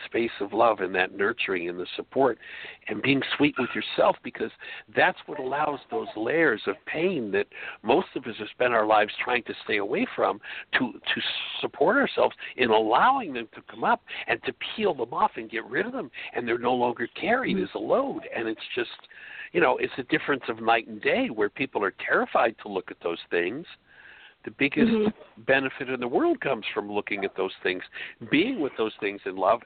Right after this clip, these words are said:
Speaker 1: and then being free of them.
Speaker 2: Yeah, yeah. It,
Speaker 1: So
Speaker 2: it is interesting. I, it's kind of like, "Okay, I'll, I'll look." <laughs> Yeah, it's, it's better than it used to be. And I know we,
Speaker 1: Sweet.
Speaker 2: we've been listening to a lot of Guy Finley, and, and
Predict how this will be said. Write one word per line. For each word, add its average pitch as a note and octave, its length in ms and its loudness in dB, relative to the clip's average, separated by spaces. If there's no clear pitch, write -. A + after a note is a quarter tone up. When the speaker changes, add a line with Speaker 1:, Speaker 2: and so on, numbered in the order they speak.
Speaker 1:
and A#2 180 0
then C3 160 2
being B2+ 300 -2
free C4 180 2
of D3+ 100 -6
them. F#2 200 -10
Speaker 2:
Yeah, G3+ 140 6
yeah. G#3+ 160 6
It, A#3+ 220 4
Speaker 1:
So - 180 8
Speaker 2:
it F4+ 80 0
is E4+ 100 -2
interesting. D4 300 -2
I, A#3 300 -2
it's C4 400 0
kind C#4 140 -6
of C#4+ 80 -4
like, A3+ 180 -4
"Okay, D#4 400 -4
I'll, C4+ 220 -4
I'll D#4 160 0
look." C#4+ 200 -6
<laughs> - 300 -6
Yeah, A#3+ 260 -12
it's, B3+ 100 -14
it's - 180 -8
better A#3+ 240 0
than C4+ 100 -4
it C#4 80 -6
used C4 240 -6
to G#3+ 60 -16
be. G#3+ 280 0
And G3+ 160 -10
I B3 60 0
know C#4 160 4
we, A#3 160 6
Speaker 1:
Sweet. - 40 4
Speaker 2:
we've C#4+ 280 2
been C4+ 140 -2
listening C#4 260 -2
to - 80 -6
a B3 40 2
lot A3+ 140 6
of A3 60 -6
Guy A3+ 240 0
Finley, B3 320 -2
and, F#3 140 -4
and F#3+ 260 -6